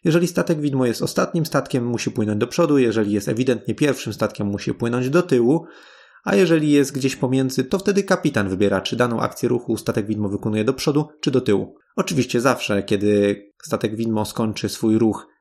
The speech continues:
na polu z jakimkolwiek graczem, wybiera jednego z nich, w sensie kapitan wybiera,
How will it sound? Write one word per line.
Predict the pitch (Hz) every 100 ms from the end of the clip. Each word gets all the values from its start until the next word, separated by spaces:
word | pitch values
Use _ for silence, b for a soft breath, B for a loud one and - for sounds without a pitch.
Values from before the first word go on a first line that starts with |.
| b
na | 104 101
polu | 101 131 113 113 107
z | 107 107 104
jakimkolwiek | 104 - 143 180 170 160
graczem, | 170 160 160 160 151 165
wybiera | 185 202 143 110
jednego | 107 110 123
z | 127
nich, | 170 - - _
w | -
sensie | - 104 107
kapitan | - 131 - 131 95 90
wybiera, | 98 101 95 95